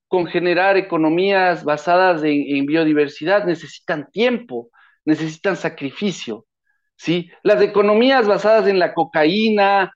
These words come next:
en la minería, en el petróleo, que les gusta a los políticos,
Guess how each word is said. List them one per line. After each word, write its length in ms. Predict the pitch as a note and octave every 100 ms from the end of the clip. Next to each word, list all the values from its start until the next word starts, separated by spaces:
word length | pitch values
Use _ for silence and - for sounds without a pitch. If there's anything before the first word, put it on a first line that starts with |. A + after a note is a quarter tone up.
| _
en 140 | E3 E3
la 100 | D#3
minería, 1080 | D#3 D3 C#3 F3 G3+ G3+ F#3+ F#3 F#3 E3 - -
en 140 | D3+
el 160 | C#3+ B2+
petróleo, 580 | C#3 - G#3+ G3 D3+
que 80 | -
les 160 | C#3 C#3
gusta 260 | G3+ G#3
a 20 | G#3+
los 160 | G3
políticos, 680 | - A3 B3+ B3 - G#3+